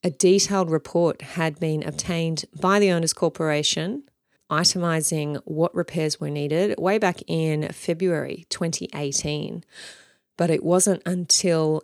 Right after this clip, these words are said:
April twenty twenty that a decision was made to proceed with some of that work,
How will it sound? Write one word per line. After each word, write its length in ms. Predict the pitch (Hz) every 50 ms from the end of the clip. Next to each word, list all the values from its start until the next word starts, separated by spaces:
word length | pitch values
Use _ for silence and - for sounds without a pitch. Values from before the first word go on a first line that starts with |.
| _ -
April 480 | 165 214 233 - - - - - - _ _ _ -
twenty 340 | - 196 175 165 - 160 147
twenty 560 | - 185 170 175 170 - 175 - 165 - - -
that 200 | 170 156 151 -
a 80 | - 160
decision 880 | 147 - 143 - - - - 247 277 269 254 208 165 147 139 139 - - -
was 380 | 151 151 160 165 165 151 -
made 340 | 175 175 151 147 151 147 -
to 140 | - - 175
proceed 800 | - - - 156 151 - - - - 170 170 165 160 160 147 -
with 400 | - 156 156 151 147 147 - - - _ _ _ _
some 340 | - - - - 247 269 269
of 140 | 254 214 180
that 200 | 170 165 - -
work, 520 | - 151 151 160 190 - - - - _